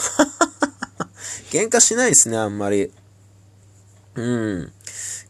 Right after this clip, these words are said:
喧嘩します？皆さん。まあ、もうある程度大人になったら喧嘩しないですけど、まあ、強いて言うならば姉夫婦とは絶交してます。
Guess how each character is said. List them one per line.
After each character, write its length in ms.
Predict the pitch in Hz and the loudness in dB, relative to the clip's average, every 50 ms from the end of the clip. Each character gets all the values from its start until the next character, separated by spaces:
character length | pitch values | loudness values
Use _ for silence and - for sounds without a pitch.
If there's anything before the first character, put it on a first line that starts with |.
| - | -14
喧 260 | - - 196 233 285 285 | -8 -6 -4 -4 -4 -4
嘩 160 | - 330 320 | -2 -2 2
し 220 | - - - 285 | 2 2 2 2
ま 140 | 302 381 381 | 2 0 0
す？ 200 | - - - 127 | 0 0 0 0
皆 360 | 113 110 110 104 104 104 101 | 0 0 -2 -2 -2 -2 -4
さ 200 | 95 - 90 87 | -4 -4 -4 -6
ん。 160 | 85 76 - - - - - - - - - - - - - _ _ | -6 -8 -10 -14 -20 -20 -20 -20 -20 -20 -18 -16 -16 -16 -18 _ _
ま 200 | - 80 90 95 | -12 -8 -6 -4
あ、 40 | 95 | -4
も 280 | 92 104 110 107 98 95 | -2 -2 0 0 2 2
う 0 | |
あ 60 | 101 | 0
る 100 | 117 156 | 0 -2
程 180 | - - 349 381 | -2 -2 -2 0
度 140 | 330 208 139 | 2 2 2
大 60 | 131 | 2
人 300 | - 139 135 135 135 139 | 2 0 0 0 0 0
に 60 | 139 | 0
な 80 | 147 151 | -2 -2
っ 40 | 147 | -4
た 140 | - - 90 | -4 -4 -4
ら 100 | 87 87 | -4 -4
喧 240 | - - 123 135 135 | -6 -8 -8 -6 -4
嘩 100 | - 147 | -4 -2
し 160 | 139 - 156 | -2 -2 -4
な 160 | 156 160 170 | -6 -6 -4
い 40 | 165 | -2
で 60 | 139 | 0
す 140 | - - - | -2 -2 -2
け 140 | - 95 - | -4 -8 -6
ど、 160 | 87 87 87 | -6 -6 -6
ま 1300 | 90 95 101 101 98 95 92 90 90 85 82 85 85 82 78 71 78 85 85 80 71 67 69 69 67 | -6 -4 -4 -4 -2 -4 -4 -4 -6 -6 -6 -6 -8 -8 -8 -8 -8 -8 -8 -8 -8 -8 -8 -10 -8
あ、 20 | 120 | -4
強 300 | - - - - 311 339 | -4 -4 -2 -2 -4 -6
い 40 | 285 | -6
て 140 | - - 160 | -4 -2 0
言 200 | 147 151 165 170 | 2 2 0 0
う 20 | |
な 140 | 175 165 143 | 0 2 4
ら 100 | 127 113 | 4 6
ば 240 | 104 101 98 101 104 | 6 8 8 8 6
姉 120 | 117 127 | 4 2
夫 200 | 131 - 165 175 | -2 -2 -4 -6
婦 160 | 170 - - | -6 -8 -8
と 160 | - - 156 208 | -4 -2 0 4
は 240 | 190 139 110 92 | 4 4 4 2
絶 240 | 87 - - 87 - - | 0 -2 -2 -2 -4 -4
交 200 | - 139 123 - | 0 2 4 4
し 100 | - - | 4 4
て 100 | 123 120 | 2 -2
ま 120 | 123 - - | -2 0 2
す。 280 | - - - - - | 4 4 4 4 2